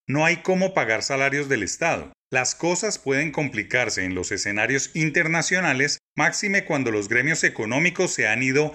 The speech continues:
lanza en ristre contra la reforma tributaria planteada. Es un hecho inocultable que el momento económico no es el mejor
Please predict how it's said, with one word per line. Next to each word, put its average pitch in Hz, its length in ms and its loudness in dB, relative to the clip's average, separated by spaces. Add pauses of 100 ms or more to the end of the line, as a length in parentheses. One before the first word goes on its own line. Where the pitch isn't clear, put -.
(120)
lanza 170 420 0
en 190 80 -2
ristre 160 440 0
contra 123 300 -2
la 95 120 0
reforma 120 540 -2
tributaria 165 680 2
planteada. 90 680 -2 (400)
Es 165 160 2
un 240 160 -2
hecho 196 220 0
inocultable 170 840 0
que 160 120 4
el 123 100 0
momento 127 400 0
económico 143 680 0
no 117 280 0
es 117 160 0
el 131 100 0
mejor 135 420 0